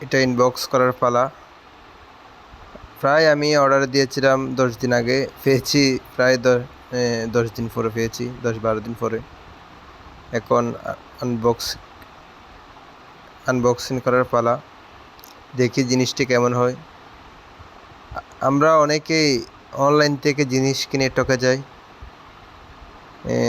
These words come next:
দারাজ থেকে এর আগে অনেক জিনিস অর্ডার করেছিলাম, আলহামদুলিল্লাহ জিনিসগুলো ভালো পেয়েছিলাম। এখন খোলার পালা, দেখি জিনিসটা কেমন হয়। গাইস, কিন্তু আমি কিন্তু খুব নার্ভাসই। আপনারা অবশ্যই কমেন্ট করে জানাবেন।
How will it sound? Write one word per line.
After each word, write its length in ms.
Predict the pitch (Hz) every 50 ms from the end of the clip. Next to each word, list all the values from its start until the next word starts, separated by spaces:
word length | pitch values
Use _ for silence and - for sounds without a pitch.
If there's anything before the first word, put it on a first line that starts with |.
| 120 117 117 117 117 117 113 98 78 76 - - - - - - - - - -
দারাজ 300 | 131 131 135 131 - -
থেকে 260 | 101 160 160 156 165
এর 80 | 165
আগে 200 | 165 147 135 135
অনেক 260 | 143 139 139 139 131 127
জিনিস 380 | 127 135 135 131 - - - - - -
অর্ডার 240 | 139 131 131 135 135
করেছিলাম, 480 | 127 135 131 123 - 131 135 135 135 131 - - - - -
আলহামদুলিল্লাহ 480 | 131 127 123 123 123 127 117 123 127
জিনিসগুলো 500 | 117 120 120 123 117 - - 123 123 123
ভালো 200 | 120 123 123 123
পেয়েছিলাম। 460 | 117 - 127 113 - - 117 123 123 135 - - - - - - - - - - - - - -
এখন 180 | 131 123 123
খোলার 280 | 123 - 127 127 127 127
পালা, 320 | 123 - 120 117 120 123 131 - - 135 123
দেখি 220 | 113 120 - - 127
জিনিসটা 340 | 120 123 120 - - -
কেমন 280 | 123 120 117 117 120 120
হয়। 160 | 120 123 127 135 - - - - - - - - - - - - - - - - - -
গাইস, 340 | 117 131 135 139 127 - -
কিন্তু 300 | - - 135 123 113 131
আমি 160 | 127 131 139
কিন্তু 300 | 131 123 156 151 135 143
খুব 180 | 135 - 151 131
নার্ভাসই। 520 | 139 135 131 120 117 127 123 - - 117 101 - - - - - - - - - - - - -
আপনারা 320 | 127 127 123 127 131 139 143
অবশ্যই 460 | 143 139 139 139 131 - - 151 143
কমেন্ট 380 | - - 131 127 127 131 120 -
করে 160 | 131 131 127
জানাবেন। 340 | 127 120 110 107 107 104